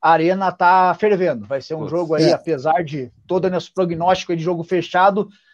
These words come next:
Speaker 1: mas de, de emoção, assim, um jogo que promete.
Speaker 3: E, e é, e é muito legal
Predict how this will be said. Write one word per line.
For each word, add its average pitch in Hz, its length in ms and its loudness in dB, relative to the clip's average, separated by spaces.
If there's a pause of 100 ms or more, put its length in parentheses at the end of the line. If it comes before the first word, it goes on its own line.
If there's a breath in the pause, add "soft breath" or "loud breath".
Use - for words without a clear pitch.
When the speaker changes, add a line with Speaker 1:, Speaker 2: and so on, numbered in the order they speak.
(180 soft breath)
Speaker 1:
mas 180 260 0
de, 165 380 -4 (240)
de 160 160 -2
emoção, 202 540 2
assim, 185 200 0
um 185 60 2
jogo 208 180 2
que 208 120 -10
promete. 185 560 -4 (640 loud breath)
Speaker 3:
E, 175 320 0
e 175 60 4
é, 170 180 -2
e 175 80 0
é - 20 0
muito 196 240 -4
legal 185 420 0